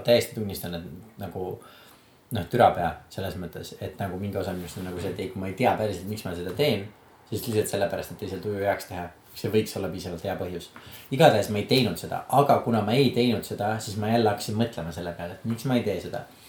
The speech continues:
Sest ma hea meelega olen nõus muutma oma nii-öelda nagu vaateid, kui mul selleks mingi hea põhjus on. Ja siis ma lihtsalt lasin selle oma peas nagu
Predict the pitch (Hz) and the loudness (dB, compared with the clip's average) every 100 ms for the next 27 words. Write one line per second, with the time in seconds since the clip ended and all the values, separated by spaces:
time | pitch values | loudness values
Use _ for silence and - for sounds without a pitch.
0 | - - - 120 143 135 131 113 101 101 | -16 -8 0 4 6 4 4 4 2 2
1 | 113 135 117 - 127 123 - 101 - - | 2 2 2 2 2 2 0 -4 -6 -10
2 | - - - 101 98 98 101 95 92 90 | -10 -10 -6 -4 -2 -2 -2 -2 -4 -4
3 | 87 95 95 95 113 - - _ _ _ | -4 -4 -2 -4 -4 -10 -20 _ _ _
4 | - _ - 117 98 - 110 123 - 156 | -20 _ 8 10 10 6 2 2 -4 -12
5 | - - 107 104 101 98 107 101 107 104 | -8 -2 0 0 -2 -2 -2 2 2 2
6 | 101 87 87 82 - - - - - - | 0 -2 -6 -8 -14 -20 -20 -20 -20 -18
7 | - - 120 110 156 160 156 156 143 165 | -18 -6 -2 0 4 4 4 4 4 4
8 | 135 113 101 98 147 131 101 92 95 | 4 2 2 6 8 8 6 -2 -2